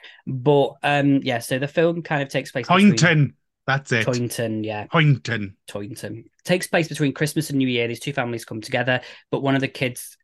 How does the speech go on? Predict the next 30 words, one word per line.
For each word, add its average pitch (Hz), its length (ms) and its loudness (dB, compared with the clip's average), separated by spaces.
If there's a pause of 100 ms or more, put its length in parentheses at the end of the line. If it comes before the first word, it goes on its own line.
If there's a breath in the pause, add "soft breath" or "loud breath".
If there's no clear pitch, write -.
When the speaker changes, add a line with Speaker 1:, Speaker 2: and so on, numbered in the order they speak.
(100)
Speaker 1:
that 113 140 -2
arrives 117 440 0
is - 160 -12
a - 40 -18
bit - 160 -6
sick. - 460 -4 (380 soft breath)
And 135 180 2
then 123 140 0
soon 135 240 -2
after, - 240 -4
all 120 260 -2
the 131 80 -6
kids 139 280 -8
start 123 260 -6
getting 123 260 -4
sick. - 540 -4 (360 loud breath)
Um, 117 560 0 (140)
and 117 400 -4
the - 80 -14
parents, 123 800 -4
well, 98 220 -10
some - 180 -8
of - 20 -6
the 110 80 -8
parents 110 240 -4
soon 120 160 -4
discover 107 540 -8 (320 soft breath)
that 104 160 -10
maybe 110 320 -6
their 104 480 -10